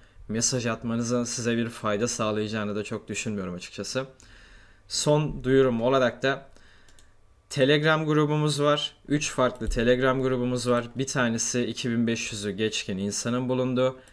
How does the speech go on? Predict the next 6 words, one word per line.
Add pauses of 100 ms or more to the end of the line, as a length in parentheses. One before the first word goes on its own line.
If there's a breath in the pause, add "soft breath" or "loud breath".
(140 loud breath)
yalnızca
benim
duyurularımın
olduğu
bir (120)
grup.